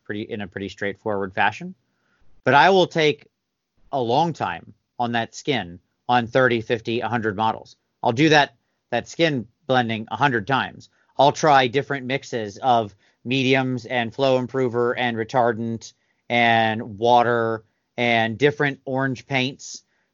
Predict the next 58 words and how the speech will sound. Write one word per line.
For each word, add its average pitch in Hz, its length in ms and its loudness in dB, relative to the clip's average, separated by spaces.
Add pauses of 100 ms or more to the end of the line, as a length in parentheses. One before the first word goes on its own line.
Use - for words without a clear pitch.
to 107 80 -14
see 135 160 2
if 127 100 0
I 127 140 4
can 120 260 -6
get 117 160 -4
rid 123 120 -2
of 117 40 -2
the 120 80 -2
chalkiness 117 640 -4
or 101 180 -4
what's 123 220 -4
gonna 127 160 0
blend 117 340 -2
better 117 320 0
or 101 220 -6
what 113 220 -6
colors 123 380 -2
are 113 40 -4
gonna 113 160 -4
look 110 160 -2
absolutely 110 340 -2
right. 110 300 -2 (580)
And 160 140 2
by 185 120 8
the 180 40 6
way, 151 140 6
on 131 80 4
an 135 80 -2
army 147 260 0
level, 151 320 0
those 127 240 -2
little 127 160 -2
tiny 120 320 -2
changes 117 500 -4
aren't 120 220 -6
gonna 113 120 -4
matter 101 280 0
at 92 60 -4
all, 120 260 -4 (160)
right? 117 260 -2
Like, 113 220 -4
you'll 127 200 2
notice 123 280 0
it 120 120 -12
piece 120 180 -12
to - 80 -20
piece 117 280 -10
if - 60 -20
you 110 80 -12
kinda 104 200 -6
hold 107 240 -4
one 101 180 -4
up 101 100 -8
next 104 220 -8
to 131 100 -4
the 135 100 2
other. 175 240 0